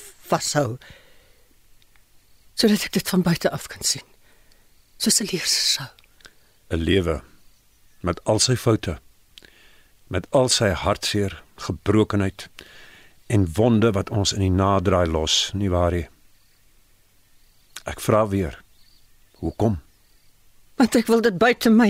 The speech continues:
Speaker 1: hê. Uit my uit.
Speaker 2: Jouself besweer. En dan wat?
Speaker 1: Myself.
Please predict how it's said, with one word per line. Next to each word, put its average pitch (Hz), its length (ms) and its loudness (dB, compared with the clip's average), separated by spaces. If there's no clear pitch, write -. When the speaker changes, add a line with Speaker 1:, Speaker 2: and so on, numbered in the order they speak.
Speaker 1:
hê. 220 360 4
Uit - 300 -4
my 240 240 4
uit. - 340 -6
Speaker 2:
Jouself - 680 0
besweer. 95 760 0
En 113 180 2
dan 110 240 2
wat? 80 280 -2
Speaker 1:
Myself. 214 580 2